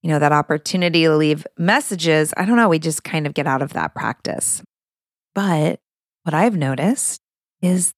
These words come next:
kids really like it. Kids really like it. And it doesn't have to be anything fancy. It can be a Post-it note on their mirror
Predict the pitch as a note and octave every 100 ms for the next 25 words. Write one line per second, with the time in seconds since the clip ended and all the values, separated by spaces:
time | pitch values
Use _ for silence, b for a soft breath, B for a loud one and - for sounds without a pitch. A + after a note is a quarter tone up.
0 | _ - G#3+ - A3 A3+ F#3 D3+ - -
1 | - - _ _ _ _ _ - E3+ F#3+
2 | F3+ E3 D3 E3 - E3+ E3+ G#3 B3 B3+
3 | D4 D4+ D#4 G#3+ D3 D3+ - - - -
4 | - - - D3+ E3 F#3 - G#3 - -
5 | F3 E3+ E3+ E3+ E3 E3 C3 B2+ C3 B2
6 | C3 C#3+